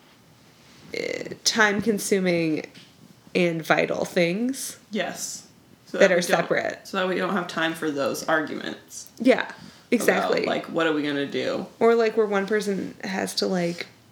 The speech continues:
Speaker 1: explain how much they care about the stranger and
Speaker 2: <laughs>
Speaker 1: convince the other ones to go along with it.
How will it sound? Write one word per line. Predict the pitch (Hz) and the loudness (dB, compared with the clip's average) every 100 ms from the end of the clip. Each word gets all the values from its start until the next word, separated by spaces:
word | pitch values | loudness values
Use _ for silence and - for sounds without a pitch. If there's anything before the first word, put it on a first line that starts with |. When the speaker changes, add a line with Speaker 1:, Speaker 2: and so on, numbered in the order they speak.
| _ _ _ - | _ _ _ -4
Speaker 1:
explain | 190 - - 185 180 | -4 -4 -2 0 0
how | 185 185 | 0 0
much | 175 175 | -2 -2
they | - 190 | 0 0
care | - 180 | 2 2
about | 170 90 - - - - | 4 0 0 -4 -8 -12
the | - | -6
stranger | 196 - 185 165 170 165 147 139 - | -2 0 2 2 2 2 0 -2 -4
and | - - 208 | -8 -8 -2
Speaker 2:
<laughs> | 214 | 0
Speaker 1:
convince | 190 180 165 | 2 2 0
the | 170 143 | 2 2
other | - | 2
ones | 160 170 | 0 0
to | - | 0
go | 156 | 0
along | - 92 127 | 0 -4 -2
with | 139 - | -2 0
it. | - - | 0 0